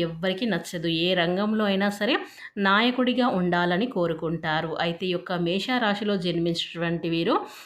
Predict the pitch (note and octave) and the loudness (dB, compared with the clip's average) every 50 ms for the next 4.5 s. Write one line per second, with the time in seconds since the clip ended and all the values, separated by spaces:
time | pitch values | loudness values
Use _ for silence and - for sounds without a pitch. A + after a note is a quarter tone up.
0 | - - - G#3+ A3 A3 A3 - C#4+ D4 C#4 - A#3 G#3+ G#3 A3 A3+ - - F#3 | -18 -6 0 0 0 0 2 0 0 0 0 2 0 2 2 2 2 2 2 0
1 | F#3 F#3+ F3+ F3 F3 F3 F3 F3+ F3 F3 G3 - - - - - - - - - | 0 0 0 0 0 0 0 -2 -2 -2 -2 -4 -8 -16 -20 -20 -20 -10 -2 0
2 | A#3 A3 - C4 C4+ C4+ C4+ C4+ C4 - G3+ F#3+ F#3+ - G3+ F#3 E3+ F3 F3 F3 | 0 2 6 6 6 6 4 2 2 2 0 0 0 0 -2 -2 0 0 0 2
3 | F#3 G3+ A3+ C4 C4+ C4+ F#3 E3+ E3+ E3+ E3+ E3+ E3 E3+ E3 F3+ E3+ E3+ F3 D#3+ | 2 2 2 2 0 0 0 0 0 0 0 0 0 -2 0 0 0 0 0 0
4 | D#3 E3+ F3 F3+ F3 E3+ E3+ E3+ F3 G#3+ | 0 0 0 2 2 2 2 2 2 2